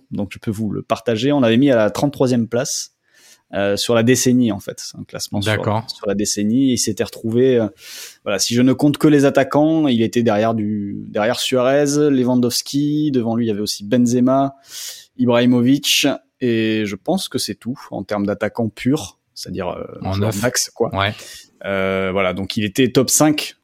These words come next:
Speaker 1: au niveau des avant-centres, des neufs. Et après, euh, au global, ouais, il était, euh, il était dans, aux alentours de la trente-troisième place, trente-quatrième place dans ces eaux-là.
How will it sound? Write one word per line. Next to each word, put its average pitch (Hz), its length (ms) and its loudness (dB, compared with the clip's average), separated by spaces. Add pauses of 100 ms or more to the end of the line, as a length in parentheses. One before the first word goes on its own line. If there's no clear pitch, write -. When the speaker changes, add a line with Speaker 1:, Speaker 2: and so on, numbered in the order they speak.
Speaker 1:
au - 80 -2
niveau 107 200 0
des 107 180 2
avant-centres, 110 560 0
des 95 120 2
neufs. 131 420 2 (440)
Et 104 100 -2
après, 117 360 2
euh, 113 180 4 (120)
au 120 100 4
global, 131 480 6
ouais, 113 180 4
il 107 160 0
était, 123 360 0
euh, 107 220 -2
il 101 120 -4
était 101 200 -4
dans, 101 400 -2 (320)
aux 110 160 -6
alentours 113 360 -2
de 113 60 2
la 113 120 0
trente-troisième 113 680 -4
place, 113 440 -6 (120)
trente-quatrième 104 520 -8
place - 380 -8
dans 101 100 -6
ces 104 200 -10
eaux-là. 101 140 -6